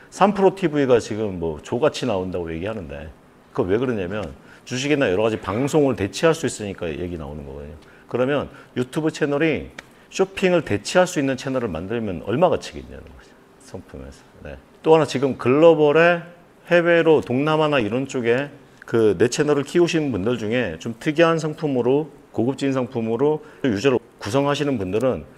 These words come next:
해외에 지금 쇼핑몰들이 충분히 얘를 인수할 수도 있고요. 다음 시장의 인프라를 잡고 있는 사람들을 찾으니까. 네. 그래서 제가 비즈니스 얘기를 아까 시작을 했는데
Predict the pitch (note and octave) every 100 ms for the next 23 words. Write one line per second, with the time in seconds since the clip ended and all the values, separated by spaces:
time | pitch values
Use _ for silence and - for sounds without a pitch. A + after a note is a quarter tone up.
0 | - G#2 - D#3+ E3+ D#3+ A2 F#2+ F2+ D#2+
1 | D#2+ - - C#3 A#2 G2 D#2 C#2 - -
2 | A3+ A3 G3 C#3+ E2 D#2+ D#2+ D2 C2+ G#2
3 | F#2+ - G2+ - C#2+ - D2 C#2+ C#2+ -
4 | - - - G2+ B2+ D3+ C#3+ C#3+ C#3 C3+
5 | G2 F#2+ A2+ A#2+ A2 E2+ F#2+ F#2 F2 F2
6 | D2+ D#2 F#2 E2+ D2+ F#2+ - - - B2+
7 | G#2+ - D#2 - - - C#2+ - - A#2+
8 | A#2 C3+ D2 - - - - - - -
9 | B2+ B2 - G2+ A#2+ G#3 G3+ C3 A2+ G2
10 | F2 D#2 F2 - G2+ G#2+ C3+ E2 D#2+ F2+